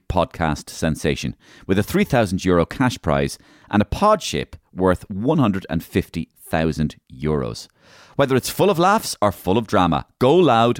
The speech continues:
wants to hear your podcast pitch. And if successful, launch it to an audience of millions. To learn more, go now to go loud now dot com slash podship and submit your idea. That's go loud now dot com slash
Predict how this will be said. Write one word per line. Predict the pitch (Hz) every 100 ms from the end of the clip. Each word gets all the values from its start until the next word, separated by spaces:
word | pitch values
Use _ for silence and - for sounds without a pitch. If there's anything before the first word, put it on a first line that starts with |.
| -
wants | 104 127 -
to | 123
hear | - 90 92
your | 80 87 95
podcast | 98 87 76 - 78 76 -
pitch. | 82 - - - - -
And | 120
if | 131
successful, | - 127 - 202 - 127 - _ -
launch | 101 165 180 113
it | -
to | - 120
an | -
audience | 101 87 90 87
of | - 90
millions. | 95 117 147 76 55 - _ - -
To | - 156
learn | 202 262 214
more, | 135 131 160
go | 131 143 180
now | 190 123 151
to | - 92 -
go | 131 165
loud | 175 113 110 123 -
now | 95 117 104 82 107 - _
dot | 113 139 -
com | 110 85 90 -
slash | - - 82 101 131 -
podship | - 151 135 - 80 - - _ _ -
and | 95
submit | - 87 71 76 76 -
your | - 76
idea. | 78 78 69 55 -
That's | - -
go | - 80
loud | 117 127 127
now | 113 98
dot | 98 92 -
com | 80 78 - _ _ _
slash | - - 82 90 -